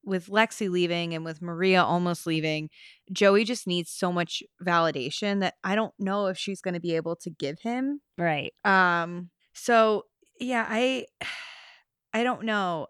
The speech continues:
Speaker 1: I, I, I, I don't know what's gonna happen with them. I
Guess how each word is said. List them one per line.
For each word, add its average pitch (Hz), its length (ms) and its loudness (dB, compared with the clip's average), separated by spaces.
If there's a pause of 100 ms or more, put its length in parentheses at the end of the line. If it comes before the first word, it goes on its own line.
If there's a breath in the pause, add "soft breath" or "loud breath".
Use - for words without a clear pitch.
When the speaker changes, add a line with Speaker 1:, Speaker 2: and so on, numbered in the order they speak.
Speaker 1:
I, 202 320 -2 (400)
I, 208 160 0
I, 214 240 2
I 220 80 0
don't 226 160 -2
know 214 140 2
what's 202 160 -2
gonna 185 160 -2
happen 175 340 -4
with 185 160 -6
them. 196 340 -2 (380 soft breath)
I 202 120 0